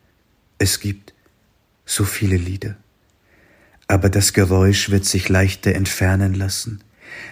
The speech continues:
leichter und wärmer als in A's Vorstellung, damit ein Körper,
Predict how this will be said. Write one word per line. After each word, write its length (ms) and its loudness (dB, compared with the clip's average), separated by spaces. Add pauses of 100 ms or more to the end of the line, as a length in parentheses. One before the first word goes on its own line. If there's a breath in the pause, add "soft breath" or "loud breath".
leichter 640 2 (500 loud breath)
und 280 2
wärmer 500 6
als 260 2
in 220 0
A's 260 2
Vorstellung, 760 -4 (520 soft breath)
damit 340 2
ein 200 2
Körper, 500 -2